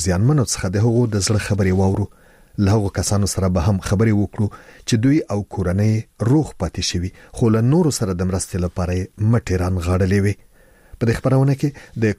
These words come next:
کونړ ولایت د کرکټ ولایتي مسؤل عطاالله ساپی او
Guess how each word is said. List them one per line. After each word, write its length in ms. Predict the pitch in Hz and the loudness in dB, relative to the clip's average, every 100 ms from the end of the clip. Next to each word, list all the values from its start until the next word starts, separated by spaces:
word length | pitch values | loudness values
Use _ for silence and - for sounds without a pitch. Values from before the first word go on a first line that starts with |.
| - | -2
کونړ 260 | 107 123 113 | 0 2 2
ولایت 340 | 98 98 95 - - | 2 0 -2 -8 -6
د 40 | 117 - | -4 -2
کرکټ 320 | 107 - 107 113 | -2 -2 -2 0
ولایتي 360 | 98 92 - 95 | 0 0 0 -2
مسؤل 340 | 90 - 117 117 98 | -2 0 0 0 -2
عطاالله 360 | - 95 95 98 - | -2 0 0 0 0
ساپی 360 | 95 - 127 90 - _ - - - _ _ _ - | -2 0 0 -2 -6 _ -20 -20 -20 _ _ _ -2
او 80 | 135 | 0